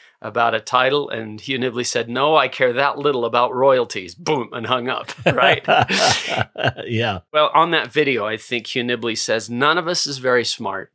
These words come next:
Speaker 1: None of us knows very much." This Hugh Nibley, who's, like, thirty-three languages or something.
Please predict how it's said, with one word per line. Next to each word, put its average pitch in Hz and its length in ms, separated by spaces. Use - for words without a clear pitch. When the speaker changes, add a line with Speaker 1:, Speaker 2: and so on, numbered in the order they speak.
Speaker 1:
None 123 380
of 143 80
us 135 200
knows 107 280
very 101 280
much." 87 480
This - 300
Hugh 185 120
Nibley, 120 420
who's, 117 240
like, 110 180
thirty-three 127 520
languages 107 500
or 104 80
something. 110 380